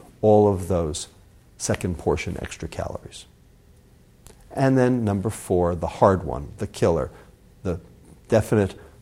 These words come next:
problem. Buy your screen time with activity. Buy your T V time, your Facebook time, your video game time, your texting time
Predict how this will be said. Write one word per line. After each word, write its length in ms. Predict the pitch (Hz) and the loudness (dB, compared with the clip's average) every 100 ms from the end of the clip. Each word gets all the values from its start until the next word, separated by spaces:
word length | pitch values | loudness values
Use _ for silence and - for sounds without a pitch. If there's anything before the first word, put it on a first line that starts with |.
| - | -14
problem. 560 | - 131 110 87 82 87 - - - - - - _ - - - - _ - | 6 8 8 6 -6 -12 -16 -20 -20 -20 -20 -20 _ -20 -20 -20 -20 _ -10
Buy 600 | 95 113 113 113 110 110 | 4 6 8 8 4 2
your 160 | 104 | -2
screen 540 | 95 - - 101 92 90 | -2 -4 -4 -2 -2 -4
time 400 | - 87 82 82 - - - - | -8 -10 -10 -12 -18 -20 -20 -10
with 140 | 101 90 | -6 -4
activity. 540 | 82 - 90 80 - - - - _ - | -4 -6 -10 -10 -14 -18 -20 -20 _ -8
Buy 180 | 95 101 | -2 0
your 160 | 95 | 0
T 280 | 85 - 107 | -2 0 2
V 140 | 101 113 | 2 0
time, 460 | - 104 101 98 95 - - - - | 0 -2 -2 -6 -12 -20 -20 -20 -8
your 360 | 92 92 78 - - - | 0 0 0 -4 -20 -12
Facebook 600 | - 117 98 - 98 - | 2 2 2 -2 -6 -2
time, 480 | 104 92 87 87 87 - - - - | -2 0 -2 -6 -10 -18 -20 -20 -6
your 360 | 98 85 80 - - | -2 0 -2 -8 -12
video 320 | - 113 120 110 | 2 8 10 8
game 360 | 104 98 95 | 6 2 0
time, 500 | 90 92 85 85 92 - - - | -2 -2 -2 -6 -10 -16 -20 -10
your 140 | - 80 | -4 -4
texting 600 | - - - - 95 82 | -2 -4 -4 -6 -6 -6
time 400 | 82 85 78 | -6 -8 -8